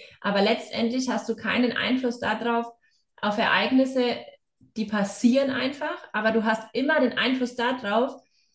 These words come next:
wie du mit den Ereignissen umgehst, also was du daraus machst. Also ich sag immer, die, den Bewusstseinsgrad eines Menschen erkennst du zwischen Reiz und Reaktion.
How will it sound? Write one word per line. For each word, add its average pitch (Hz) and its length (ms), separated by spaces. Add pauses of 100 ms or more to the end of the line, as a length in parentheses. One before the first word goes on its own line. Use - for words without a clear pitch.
(120)
wie 240 240
du 277 100
mit 240 160
den 220 100
Ereignissen 208 520
umgehst, 202 440
also 196 240
was 247 260
du 214 100
daraus 185 460
machst. - 340 (460)
Also 202 200
ich 196 80
sag 214 220
immer, 226 320 (360)
die, 214 340
den 208 180
Bewusstseinsgrad 247 880
eines 202 260
Menschen 226 460
erkennst 226 480
du 233 60
zwischen 214 320
Reiz 196 260
und 202 120
Reaktion. - 800